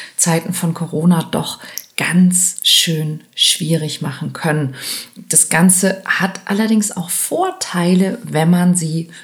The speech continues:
zu nutzen weiß. Und deshalb möchte ich mit dir heute über sechs ziemlich gute Möglichkeiten sprechen, wie du als Single in Corona-Zeiten trotzdem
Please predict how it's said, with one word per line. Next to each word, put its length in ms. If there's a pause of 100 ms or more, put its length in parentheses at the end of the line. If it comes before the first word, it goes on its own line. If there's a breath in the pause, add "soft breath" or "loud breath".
(100 loud breath)
zu 180
nutzen 480
weiß. 460
Und 160
deshalb 400
möchte 400
ich 140
mit 240
dir 180
heute 320
über 320 (380 loud breath)
sechs 360
ziemlich 320
gute 220
Möglichkeiten 800
sprechen, 720 (560)
wie 640
du 400
als 320
Single 420 (160)
in 140
Corona-Zeiten 1000 (360 loud breath)
trotzdem 680